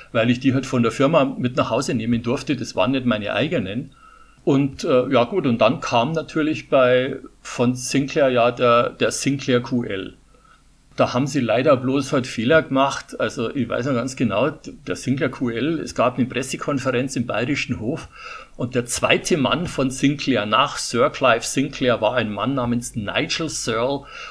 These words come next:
und der saß auf dieser Pressekonferenz und sagte, „The Spectrum is a home computer, but the Sinclair Q L is a business machine.“ Und ich hab mir gedacht, „Um Gottes Willen,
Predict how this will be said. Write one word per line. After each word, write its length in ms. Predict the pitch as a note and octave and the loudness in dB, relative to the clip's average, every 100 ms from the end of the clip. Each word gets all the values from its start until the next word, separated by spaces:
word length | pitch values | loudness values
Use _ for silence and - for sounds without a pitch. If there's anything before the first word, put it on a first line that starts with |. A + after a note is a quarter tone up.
| - | -8
und 140 | C3 | -2
der 80 | A#2+ | -2
saß 380 | - - D3+ - | -2 2 2 2
auf 140 | D3+ | -4
dieser 220 | - C3+ C3 | -4 -2 -2
Pressekonferenz 1120 | - A#2+ - F3 - C#3+ - B2 B2+ C3+ - | -2 -6 -4 -4 -4 -4 0 2 2 -2 -4
und 220 | C3 C3 | -2 -2
sagte, 720 | - F#2+ C3 - - C#3+ C3+ - - _ - | 0 0 0 -4 -2 -2 -2 -12 -20 _ -4
„The 380 | B2 B2+ A#2 - - - | 4 4 4 0 -10 -20
Spectrum 1120 | - - - - G3+ G3 - - B2+ G#2 G2 A2+ | -14 -12 -12 -2 0 0 -4 2 4 2 -2 -6
is 100 | A#2 | 0
a 240 | A#2 - | 0 2
home 360 | D3 C#3+ G2+ - | 4 4 2 -8
computer, 720 | - A#2 - A#2+ A2+ - - - - | -8 -8 -6 -6 -6 -8 -10 -10 -10
but 340 | A#2+ A#2+ - | -2 -2 -2
the 100 | - | -6
Sinclair 640 | C3 A2+ D#3+ B2+ - - - | -2 0 0 -2 -2 -2 -2
Q 200 | C3 C3+ | 2 4
L 300 | G3+ C3+ - - | 6 4 2 -6
is 200 | - A#2+ | -6 0
a 80 | C3 - - F3 | 0 0 -2 4
business 560 | A3 - A#2+ A2 - | 4 2 -4 -6 -2
machine.“ 600 | A#2 G#2+ - C3 G#2+ A#2 - - - - | 0 4 4 4 2 -4 -6 -6 -6 -2
Und 100 | B2+ | 2
ich 60 | C3+ | 4
hab 60 | |
mir 80 | C#3 | 6
gedacht, 400 | C#3 C3+ C3 - | 6 6 4 -2
„Um 240 | A#2 A#2 - - | 0 0 -2 0
Gottes 720 | C#3+ C#3+ - - - - - | 0 0 -6 -8 -6 -6 -2
Willen, 280 | A#2 G2 | -2 -2